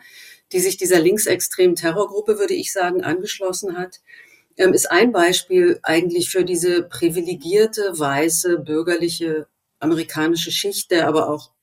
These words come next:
Charlotte angehört und der auch die Ich-Erzählerin angehört. Also insofern ganz interessant hat man eigentlich ein, nicht nur ein Doppelporträt von einer Frau, sondern man hat im Grunde drei verschiedene Porträts von Frauen, die ähnliche Hintergründe haben. Und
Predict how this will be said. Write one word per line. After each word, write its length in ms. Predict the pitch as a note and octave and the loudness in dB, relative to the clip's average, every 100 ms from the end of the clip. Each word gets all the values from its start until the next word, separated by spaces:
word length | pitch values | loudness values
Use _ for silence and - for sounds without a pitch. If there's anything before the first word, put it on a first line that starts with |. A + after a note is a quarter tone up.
| _ | _
Charlotte 480 | - E3+ B3 A#3+ - | -4 0 2 0 -2
angehört 640 | C#3 D3 C3+ D3 D3+ - | -4 -4 -4 -6 -8 -6
und 220 | E3+ D#3+ | -4 -2
der 240 | F3 F3+ D#3 | 0 0 0
auch 120 | D#3 | -4
die 160 | - - | -4 -2
Ich-Erzählerin 680 | - F3 - D3 C3+ C3+ C3 | 0 0 0 -2 -2 -6 -8
angehört. 640 | C#3 C#3 C#3 D3+ F3+ - - - - - - | -12 -12 -12 -12 -12 -16 -20 -20 -18 -18 0
Also 180 | F#3 G3+ | 4 4
insofern 600 | F3 G3 C#4 C4 G3 E3+ | 4 2 4 2 2 2
ganz 220 | F#3+ G#3+ | 2 0
interessant 580 | A3+ G#3+ - E3+ F3 F3+ | -2 -2 0 2 0 -2
hat 100 | F#3+ | -2
man 160 | F#3 | 0
eigentlich 400 | - F3 G3 - | 0 0 -4 -4
ein, 320 | D#3+ E3+ - - _ _ | 0 0 0 -8 _ _
nicht 240 | - F#3 F#3 | -2 0 2
nur 80 | F3 | 0
ein 100 | D3 | 2
Doppelporträt 800 | D3 B3+ C4 B3 A#3 - A3 | 0 0 -4 -2 -4 0 0
von 280 | A3 G3+ G3 | 0 -4 -6
einer 240 | F#3 F3+ F3+ | -4 -4 -4
Frau, 280 | - F3 | -6 -4
sondern 340 | E3+ E3 E3 D#3+ | 0 2 2 0
man 160 | D#3+ | 0
hat 160 | E3 - | -2 -4
im 100 | F3 | -4
Grunde 280 | D#3 F3 E3+ | 0 0 -2
drei 280 | C#3 D3 F3+ | 0 0 0
verschiedene 440 | G3 - E3+ E3 | -4 -4 0 -2
Porträts 480 | E3 D#3 - D#3 D#3 | -2 -6 -2 -2 -2
von 160 | D#3 | -6
Frauen, 380 | - D3 D3 D#3 | -6 -4 -2 0
die 220 | D3+ D3+ - - - _ - | -2 -6 -10 -18 -20 _ 2
ähnliche 480 | F3 A#3 B3 A3+ F#3+ | 4 4 2 0 0
Hintergründe 640 | G3+ G3+ E3+ D3+ D3+ C3+ | 0 -2 -2 0 0 -2
haben. 360 | C3+ C3+ E3 | -6 -6 -6
Und 400 | E3+ E3+ D#3+ - | -2 -2 -2 -8